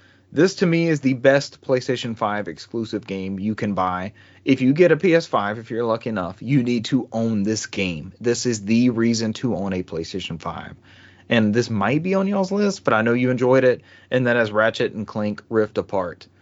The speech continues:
This is a game only possible on P S five. It is a, some people may say it's a P S two game, sure.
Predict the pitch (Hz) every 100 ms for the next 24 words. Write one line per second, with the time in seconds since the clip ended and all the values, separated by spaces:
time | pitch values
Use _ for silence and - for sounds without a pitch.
0 | _ _ - 139 139 147 139 127 123 120
1 | - 123 156 151 135 - 127 127 117 113
2 | 110 90 90 95 98 _ _ _ - 123
3 | 117 113 104 101 104 104 _ _ _ _
4 | _ _ _ - 135 120 127 131 120 117
5 | 120 117 - 120 117 - 135 147 175 196
6 | - - 139 131